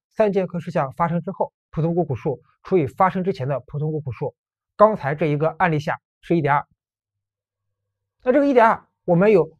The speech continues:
三个组成部分，都需要乘以一点二吗？不是的，我们看一看，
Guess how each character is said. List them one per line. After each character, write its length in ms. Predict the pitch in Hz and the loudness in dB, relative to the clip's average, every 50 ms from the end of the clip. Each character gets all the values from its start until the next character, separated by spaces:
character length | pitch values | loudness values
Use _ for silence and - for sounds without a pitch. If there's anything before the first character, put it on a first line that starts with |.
| _ | _
三 360 | _ _ - 247 247 254 254 233 | _ _ 6 6 6 6 4 0
个 260 | - 233 214 185 156 | 0 2 2 2 2
组 140 | - - 135 | 0 -4 -6
成 140 | 131 143 | -4 -4
部 80 | 151 170 | -4 -4
分， 180 | - 147 120 - _ _ _ _ _ _ _ _ _ _ _ _ _ _ _ _ _ _ _ _ _ _ _ _ _ _ _ _ _ _ _ _ | -4 -6 -8 -8 _ _ _ _ _ _ _ _ _ _ _ _ _ _ _ _ _ _ _ _ _ _ _ _ _ _ _ _ _ _ _ _
都 200 | - 294 294 277 | 2 4 4 4
需 100 | 269 269 | 6 6
要 120 | 254 208 | 6 6
乘 220 | 170 - - 160 180 | 4 2 0 0 0
以 60 | 180 | 0
一 160 | 165 165 202 | 0 -2 -2
点 140 | 156 160 160 | 0 0 0
二 80 | 156 151 | 0 0
吗？ 100 | 143 131 135 - _ _ _ _ _ _ _ _ _ _ _ _ _ _ _ _ | -2 -6 -10 -14 _ _ _ _ _ _ _ _ _ _ _ _ _ _ _ _
不 80 | - 175 | -2 0
是 120 | - 220 | 2 2
的， 200 | 190 147 113 - _ _ _ _ _ _ _ _ | 0 0 -2 -6 _ _ _ _ _ _ _ _
我 100 | 190 165 | 0 0
们 140 | 170 175 | 0 0
看 200 | 175 - - 269 | 0 0 0 0
一 20 | 180 | 2
看， 240 | 151 151 - - | 0 -4 -6 -8